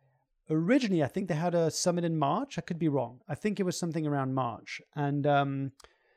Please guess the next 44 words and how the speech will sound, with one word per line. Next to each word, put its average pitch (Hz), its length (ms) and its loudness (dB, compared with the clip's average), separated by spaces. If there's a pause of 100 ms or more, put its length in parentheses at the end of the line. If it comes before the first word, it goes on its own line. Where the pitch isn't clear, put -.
(280)
the 156 80 -8
topic - 400 4
was 180 480 2 (100)
a 147 80 0
different 208 340 2
topic 156 340 0
than 156 120 2
I 151 60 2
normally 170 220 2
talk 254 200 2
about. 160 280 2
And 143 340 -4
I 151 220 0 (120)
was 151 160 2
very 165 240 4
honest 170 300 4
with 175 80 -2
Laura. 139 320 4
I - 20 2
said, 139 220 -2
"Look, 170 280 2
I 131 100 -4
just - 260 -4
don't 139 180 0
think 151 160 -2
I'm 127 160 -2
the 120 140 -4
right 127 260 0
person 135 320 0
for 175 120 -8
this 175 120 -2
topic, 175 240 0
but 139 100 2
I 131 60 4
do 156 220 0
know 160 160 2
someone 151 320 -2
who 165 80 0
is, 190 100 -4
so - 80 -4
I 127 60 0
recommended 131 480 -4
someone 127 260 -4
else." 147 380 -8